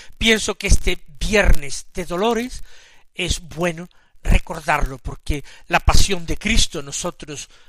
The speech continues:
no sólo la meditamos imaginando los tormentos de Jesús, sino contemplando los dolores de nuestros hermanos y procurando socorrerlos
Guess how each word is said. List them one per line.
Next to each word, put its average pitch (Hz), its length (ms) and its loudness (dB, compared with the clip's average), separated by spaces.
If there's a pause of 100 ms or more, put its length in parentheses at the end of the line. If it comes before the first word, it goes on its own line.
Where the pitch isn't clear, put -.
(120)
no 208 240 -2
sólo 175 500 -4 (320)
la 151 320 -4
meditamos 160 840 -4 (180)
imaginando 180 1040 -4 (340)
los - 280 -10
tormentos 143 720 -10
de 135 100 -8
Jesús, - 540 -12 (400)
sino 202 420 2 (260)
contemplando 139 1080 -6 (380)
los 156 280 -8
dolores 180 520 0
de 160 100 -8
nuestros - 420 -12
hermanos 151 600 -10 (400)
y - 80 -16
procurando 139 800 -10 (260)
socorrerlos - 1000 2